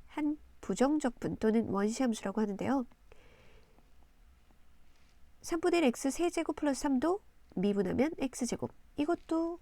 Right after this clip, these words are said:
부정적분. 마이너스 십.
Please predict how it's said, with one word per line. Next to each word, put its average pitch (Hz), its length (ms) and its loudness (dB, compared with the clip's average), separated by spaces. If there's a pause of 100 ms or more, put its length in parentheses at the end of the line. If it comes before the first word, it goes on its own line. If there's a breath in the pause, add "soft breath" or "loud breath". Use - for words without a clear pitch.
부정적분. 220 680 -2 (2500 soft breath)
마이너스 233 600 4
십. - 240 -2